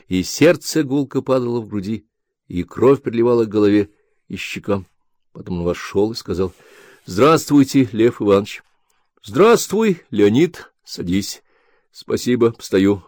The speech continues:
в ногах, правда». «Что, скверное настроение?» — спросил старик. «Скверное. Хорошее какое слово, скверное. Почему-то оно уходит из устной речи».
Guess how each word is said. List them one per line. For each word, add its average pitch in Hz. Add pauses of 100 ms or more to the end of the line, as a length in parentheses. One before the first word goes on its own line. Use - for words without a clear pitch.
в -
ногах, 101
правда». 90 (720)
«Что, 143
скверное 131
настроение?» — 120
спросил 110
старик. - (480)
«Скверное. 131 (720)
Хорошее 123
какое -
слово, 107
скверное. 95 (260)
Почему-то -
оно 107
уходит 113
из 104
устной 107
речи». 98